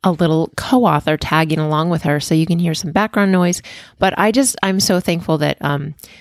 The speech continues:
authors feel comfortable bringing their kids on the show with me. So, because I have kids and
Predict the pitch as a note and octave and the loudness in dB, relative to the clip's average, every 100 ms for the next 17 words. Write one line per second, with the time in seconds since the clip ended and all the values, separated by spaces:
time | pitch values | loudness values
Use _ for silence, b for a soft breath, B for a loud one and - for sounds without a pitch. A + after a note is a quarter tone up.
0 | B B B _ F3 F3 F3+ E3 D#3 D#3+ | B B B _ -2 0 2 2 2 0
1 | - _ b b b _ _ _ - G3 | -8 _ b b b _ _ _ -2 2
2 | E3+ D#3+ D#3 - G#3+ A#3 D3 D3+ D3 D#3+ | 4 2 0 -2 0 0 -2 -2 -2 0
3 | E3 D#3+ D3+ D3 - F3+ D#3+ D3 - F3 | 0 2 0 -2 -2 0 0 -2 0 0
4 | D#3 C#3 C#3 - B B B - G3+ D#3+ | 0 -2 -6 -6 B B B -2 0 2
5 | D3+ - _ _ A3+ G#3+ F#3+ A3+ D#4 - | 2 -2 _ _ 0 2 0 0 0 -2
6 | - D3 F3 G3 E3 D#3+ | -2 -2 0 0 0 -2